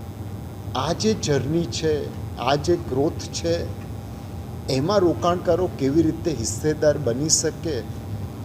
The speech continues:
એના માટે અમે બધા પ્રયત્ન કરીએ છીએ. આજે ભારતમાં આપણે જોઈએ તો લોકો સેવિંગ્સ બહુ સારું કરે, પણ રોકાણ કરવાની બાબતમાં ગડબડ કરી કાઢે છે.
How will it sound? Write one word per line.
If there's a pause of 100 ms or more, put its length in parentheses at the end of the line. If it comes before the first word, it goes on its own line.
(140)
એના
માટે
અમે
બધા
પ્રયત્ન
કરીએ
છીએ. (2250)
આજે
ભારતમાં
આપણે
જોઈએ (800)
તો
લોકો
સેવિંગ્સ
બહુ
સારું
કરે, (1000)
પણ
રોકાણ
કરવાની
બાબતમાં
ગડબડ
કરી
કાઢે
છે.